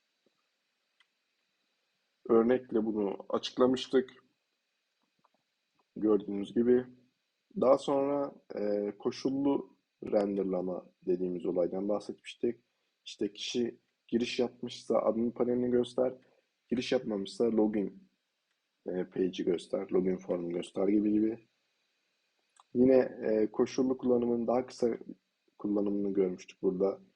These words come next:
J six'in içerisinde yine. Burada yine, e, farklı bir koşul tarzını görmüştük. Nasıl, e, listenin nasıl render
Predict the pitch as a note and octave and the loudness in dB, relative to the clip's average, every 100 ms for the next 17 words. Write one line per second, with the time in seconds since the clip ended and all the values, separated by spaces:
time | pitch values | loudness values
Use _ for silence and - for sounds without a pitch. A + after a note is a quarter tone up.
0 | _ - - G2+ G2 - - F#2+ F2+ - | _ -8 0 0 0 -6 -8 -6 -6 -6
1 | E2+ - E2 E2 F2 G#2+ - _ _ _ | -6 -8 -8 -6 -4 -6 -12 _ _ _
2 | _ _ _ _ _ _ _ _ _ _ | _ _ _ _ _ _ _ _ _ _
3 | _ _ - B2 C3 C3 C3 C3 B2+ B2 | _ _ 2 6 8 8 6 6 4 2
4 | - - - A#2 A2 G#2+ G#2 - B2 - | 0 -10 -6 -2 0 0 0 0 -2 0
5 | B2+ A#2 - G2+ - F#2+ - _ _ _ | 0 0 -2 -8 -4 -4 -6 _ _ _
6 | _ - F#2 F#2 F#2 F2+ F2+ F2 - - | _ -2 -2 -2 -4 0 -2 -2 -8 -6
7 | A#2 - _ _ _ _ _ _ _ _ | -6 -8 _ _ _ _ _ _ _ _
8 | _ _ _ B2+ D3 - D#3 - - _ | _ _ _ -2 -2 0 0 0 -6 _
9 | _ - A#2 A2+ A2+ A2 A2+ A2 - - | _ -4 2 4 4 2 0 0 -2 -2
10 | G#2+ A2+ B2+ - C3+ C#3+ C#3 C3+ C3 A#2+ | -2 -4 -2 0 0 0 -2 0 4 4
11 | A2 G#2+ F#2+ | 4 2 -2